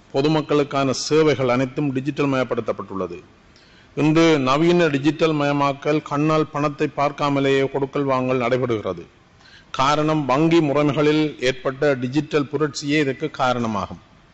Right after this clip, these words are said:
டிஜிட்டல் முறைமையானது பாதுகாப்பானது, விரைவானது, நேர விரயமற்றது, சிக்கனமானது, ஊழலற்ற நிர்வாக நடைமுறையை ஏற்படுத்தும்.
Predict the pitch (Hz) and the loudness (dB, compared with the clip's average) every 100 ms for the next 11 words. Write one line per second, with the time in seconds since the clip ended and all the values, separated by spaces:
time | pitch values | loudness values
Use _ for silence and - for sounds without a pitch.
0 | - - - - - 131 147 175 165 202 | -20 -20 -20 -20 -12 0 2 2 2 2
1 | 180 160 165 160 156 156 180 - 147 160 | 4 4 4 4 2 2 0 2 2 2
2 | 143 143 139 135 135 151 170 - - _ | 2 -2 -2 -2 0 0 -2 -10 -20 _
3 | - 107 120 139 160 143 135 135 143 165 | -20 -6 2 4 4 2 0 2 2 0
4 | 165 - - _ - 123 156 170 147 143 | -6 -20 -20 _ -8 0 2 2 2 2
5 | 139 131 127 131 147 170 - - - 156 | 2 0 0 2 2 0 -8 -14 -6 -6
6 | 156 151 139 123 120 120 143 156 - - | -2 0 2 0 0 2 0 0 -12 -20
7 | _ _ _ _ 131 156 180 170 156 - | _ _ _ _ 0 4 6 4 2 2
8 | 160 143 147 170 170 160 147 139 147 143 | 2 4 4 4 4 2 -2 0 0 0
9 | 139 143 151 160 151 - 135 127 113 95 | 0 2 2 0 -4 -4 -4 -2 -6 -6
10 | 92 | -8